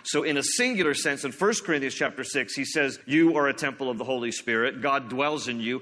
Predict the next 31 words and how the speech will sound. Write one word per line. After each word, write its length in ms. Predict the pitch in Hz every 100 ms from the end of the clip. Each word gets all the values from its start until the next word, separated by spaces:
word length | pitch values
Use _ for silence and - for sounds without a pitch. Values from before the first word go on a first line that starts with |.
| -
Now 220 | 170 233
he's 180 | 226 151
using 320 | 180 156 160
it 100 | 160
in 120 | 143
a 40 |
plural 360 | - 175 185 131
sense. 420 | - 107 87 - -
We 420 | 131 220 240 240
as 140 | 170
the 120 | 131 151
church 640 | - 220 147 110 - - -
are 160 | 151 151
like 320 | 156 180 180
the 80 | 156
temple 500 | 147 - 196 196 180
of 140 | 147
God, 380 | 120 135 107 76 - - _ 123
that 200 | 151 143
we 200 | 180 220
are 100 | 196
to 160 | 170
represent 640 | 156 175 170 147 156 151 151 -
his 200 | 151 139
holiness. 720 | - 220 269 180 117 95 -
We 120 | 143
are 100 | 156
to 60 | 147
represent 500 | 156 151 147 131 147
his 220 | 147 135
righteousness. 960 | 127 156 220 220 127 110 98 87 -